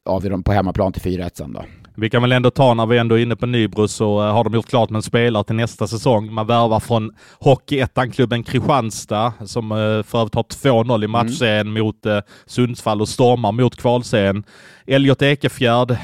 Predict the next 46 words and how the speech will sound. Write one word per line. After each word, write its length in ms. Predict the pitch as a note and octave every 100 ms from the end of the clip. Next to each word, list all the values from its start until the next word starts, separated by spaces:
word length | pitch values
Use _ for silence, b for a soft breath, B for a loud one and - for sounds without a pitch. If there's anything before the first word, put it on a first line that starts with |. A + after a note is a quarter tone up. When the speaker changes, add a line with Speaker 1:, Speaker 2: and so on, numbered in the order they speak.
| -
Speaker 2:
jag 100 | B2
tror 140 | C#3+
han 100 | B2
är 40 | B2
född 200 | C#3 A2+
noll 400 | A#2 B2 C#3+ D3+
två, 380 | - G#2+ G2+
har 80 | A#2+
gjort 240 | D#3+ C3 B2+
en 80 |
ganska 260 | C3 E3 E3+
bra 300 | D3 D#3+ C3+
säsong 320 | C#3+ D#3+ C3+
i 40 | A#2+
Kristianstad. 640 | C#3 E3 C#3 A#2 B2 A#2+
Det 80 | A#2+
är 60 |
väl 220 | A#2+ A#2
tilltänkt 460 | - C#3+ A#2+ B2 A2+
som 80 | B2
lite 200 | A#2+ A2+
rollspelare. 960 | A#2+ A#2+ - - A2 G#2+ G#2+ G#2+ G#2+ A2 B B B -
Eh, 380 | G#2 G#2 G#2+ F#2+
han 340 | A2+ C3 A#2 A2
kommer, 580 | B2 A2+ A2 A2 G#2+
eh, 60 | G#2+
spela 300 | - A#2 A2+
för 120 | A#2+
Nybro 360 | A2 A2+ F#2+ G#2
nästa 340 | G#2+ G#2+ F#2+
säsong, 460 | G#2+ G#2 A#2 F2+ G2
så 120 | G2+
att 100 | -
den, 280 | A2+ G2+ G#2
eh, 180 | G#2 G2+
kan 180 | -
jag 80 | A#2+
väl 120 | A2+
ta 180 | - C#3+
med 220 | B2+ A#2+
mig 300 | G#2 G#2+ B2+
in 120 | A2 A2
här 180 | G2+
i 40 | F#2+
podden. 400 | A#2 F#2+ F2+ F#2+ _ _ _ _ _ _ _ _ -
Speaker 1:
Ja, 320 | B2 C3 B2